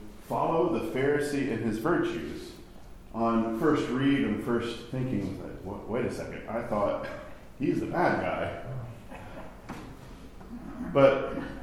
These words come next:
missing a little bit of the point, the Pharisee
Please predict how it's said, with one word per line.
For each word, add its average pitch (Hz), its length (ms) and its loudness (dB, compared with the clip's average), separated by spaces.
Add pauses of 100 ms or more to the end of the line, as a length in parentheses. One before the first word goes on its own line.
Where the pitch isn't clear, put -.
(680)
missing 131 460 2
a 110 80 0
little - 260 2
bit 131 100 4
of - 100 2
the - 120 -4
point, - 400 0
the 143 60 0
Pharisee 135 800 2